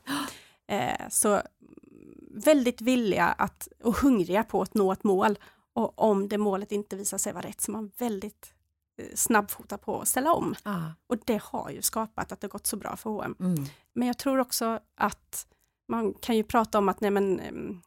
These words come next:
Speaker 1: kvinnor kan vara bitchiga i arbetslivet. Det blir vassa armbågar.
Speaker 2: Mm.
Speaker 1: Men det tror jag också är en sanning där det finns, där det från början är mycket män. För då får de få kvinnorna som får finnas med där, de måste vara bitchiga och måste ha starka armbågar, för de tä-,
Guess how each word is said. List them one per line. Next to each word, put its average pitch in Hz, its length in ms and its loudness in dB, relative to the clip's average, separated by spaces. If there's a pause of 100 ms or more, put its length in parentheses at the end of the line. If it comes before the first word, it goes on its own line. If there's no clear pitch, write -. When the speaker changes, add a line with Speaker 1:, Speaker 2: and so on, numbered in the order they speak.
Speaker 1:
kvinnor 262 280 4
kan 269 120 -4
vara 262 80 -2
bitchiga 285 400 -4 (100)
i 254 460 -4
arbetslivet. 214 540 -2
Det 233 60 -10
blir 220 140 -2
vassa 240 300 0
armbågar. 214 540 -2
Speaker 2:
Mm. 190 100 -2
Speaker 1:
Men 175 80 0
det 175 60 -4
tror 254 220 -4
jag 233 80 -4
också - 180 -8
är - 20 -6
en 220 60 -4
sanning 214 480 -2
där 208 140 -2
det 220 80 -4
finns, 208 520 -2 (300)
där 220 120 -2
det 220 80 -2
från 233 160 0
början 247 400 2
är 214 60 4
mycket 226 240 2
män. 294 300 6 (540)
För 220 100 -6
då 233 100 -2
får 254 140 0
de 254 100 2
få 294 260 0
kvinnorna 196 460 -2
som 202 220 -4
får 208 280 0
finnas 202 400 -4
med - 220 -4
där, - 240 0 (300)
de 247 160 0
måste 320 480 0 (300)
vara 226 160 4
bitchiga 196 440 -2
och 214 60 0
måste 262 260 -2
ha 254 120 4
starka 214 320 0
armbågar, 190 320 -6
för 240 120 -10
de 240 140 0
tä-, 247 240 -14